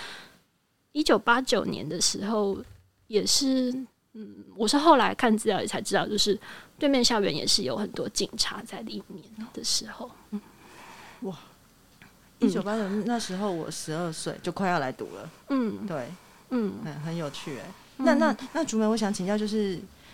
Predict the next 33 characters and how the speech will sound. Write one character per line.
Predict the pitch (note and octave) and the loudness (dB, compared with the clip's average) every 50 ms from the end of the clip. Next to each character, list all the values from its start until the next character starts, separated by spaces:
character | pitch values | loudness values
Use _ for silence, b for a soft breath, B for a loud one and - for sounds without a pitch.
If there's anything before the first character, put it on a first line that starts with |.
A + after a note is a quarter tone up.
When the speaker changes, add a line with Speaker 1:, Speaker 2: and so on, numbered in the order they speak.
| B B B - | B B B -6
Speaker 2:
您 | F3 F3 F3 F3+ | -4 -4 -4 -2
对， | - G#3+ G#3+ G#3 G3+ F#3+ F#3 F3+ | 0 2 2 2 2 0 -2 -2
就 | - G3 | -2 0
是 | A3 | 2
我 | A3 E3 | 2 2
们 | D3+ D3+ | 2 0
提 | - F#3 E3 | 0 -2 -2
出 | F3+ F#3+ | -2 -2
这 | F3+ G3+ | -2 -2
个 | F#3 E3 | -2 -2
企 | - - - G3+ F3 | -4 -4 -2 -2 -2
划， | F3+ E3 F#3 E3 D3 C#3+ | -2 -2 -2 -2 -2 -4
从 | - - E3+ D#3 D#3+ E3 | -6 -6 -6 -4 -4 -2
家 | E3+ G3+ G#3+ | 0 2 2
庭 | G#3 G3+ | 2 2
故 | F#3 F#3+ F#3+ | 0 -2 -4
事 | F#3+ G3 F3 | -4 -6 -6
出 | E3+ - E3 D#3+ | -6 -6 -6 -6
发 | - E3+ D#3 D#3 | -4 -4 -4 -4
的， | D3+ C#3 - - - | -6 -8 -10 -10 -6
您 | - E3+ D#3+ F#3 | -2 -2 0 0
的 | F#3+ F#3 E3 D3+ D#3+ | 0 0 -2 -2 -4
想 | - - D3+ C#3 D#3 F#3 | -4 -4 -4 -4 -4 -4
法， | - - - - - - - - _ - | -6 -6 -6 -8 -10 -18 -20 -20 _ -4
你 | G3 A3 | -4 -2
就 | A3 | -2
觉 | G#3+ F#3+ | 0 -2
得， | F3+ - | -2 0
诶， | - B3+ D#4 - - - - | -2 -2 -4 -4 -8 -6 -4
OK | B3 B3 - B3 B3+ A#3 | -4 -2 -2 -2 0 0
吗？ | A3+ G#3+ G#3 G#3 G#3+ | 0 0 0 -2 -4
可 | - G3 | -4 -4
以， | F#3 F3+ E3+ C#3+ | -4 -2 -4 -4